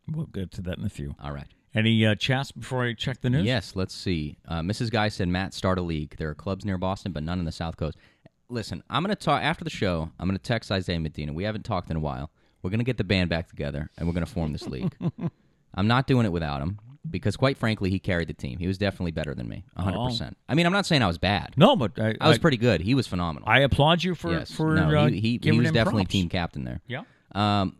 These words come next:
Speaker 2: let's see. Gary says, "Matt, coffee Oreo ice cream is a game changer." That sounds good. That, that would be where I start. Nathan says, "I'm with you on jumping out of an airplane, Matt."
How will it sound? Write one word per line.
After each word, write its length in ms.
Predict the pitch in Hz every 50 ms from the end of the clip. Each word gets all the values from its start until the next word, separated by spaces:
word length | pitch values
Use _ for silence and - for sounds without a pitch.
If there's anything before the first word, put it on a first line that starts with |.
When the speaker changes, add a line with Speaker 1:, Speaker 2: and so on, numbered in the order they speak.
| _ -
Speaker 2:
let's 220 | 104 101 - -
see. 320 | - - 107 95 87 85
Gary 240 | - 98 113 135 143
says, 240 | - - 147 127 117
"Matt, 260 | 123 120 123 104 -
coffee 300 | - 117 117 117 - 117
Oreo 340 | 113 113 110 107 104 101 101
ice 140 | 98 98 -
cream 280 | - 98 95 92 90 -
is 80 | 76 87
a 40 | 78
game 240 | 82 87 87 80
changer." 380 | 78 - 82 73 73 73 76 - -
That 200 | - 101 110 -
sounds 280 | - 123 113 104 90 87
good. 260 | 90 80 73 78 - -
That, 240 | - 90 95 - -
that 180 | 113 131 135 131
would 100 | 139 120
be 120 | 113 107
where 180 | 101 95 90 82
I 80 | 76
start. 380 | 76 - - 76 64 - - - _ _ _ _ _ _ _ _ _ _ _ _ _ -
Nathan 260 | 92 98 98 - 95
says, 180 | - - 104 95
"I'm 120 | 98 95
with 120 | 101 98 -
you 80 | 98 92
on 80 | 87 87
jumping 260 | 101 90 - 90 90
out 80 | 82 82
of 60 | 82
an 60 | 85
airplane, 360 | 87 90 - - 92 90 87
Matt." 240 | 87 87 87 82